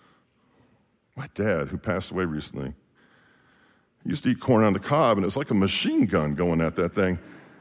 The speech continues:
And, uh, and there was a world map next to one of the tables on the screen porch, and one day my sister and I looked at it and go, "Oh my gosh, there's a kernel of corn on Antarctica." It had flown off the ear.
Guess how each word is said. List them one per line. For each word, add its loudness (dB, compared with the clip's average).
And, 8
uh, 6
and 4
there 8
was 6
a 4
world 4
map 4
next 2
to 0
one 4
of 2
the 0
tables 4
on 2
the 0
screen 2
porch, 2
and 4
one 6
day 4
my 6
sister 0
and 4
I 4
looked 0
at 4
it -
and -2
go, -4
"Oh 2
my 0
gosh, -6
there's -4
a -6
kernel 0
of -4
corn 2
on 2
Antarctica." 2
It 6
had 6
flown 6
off 4
the 2
ear. 4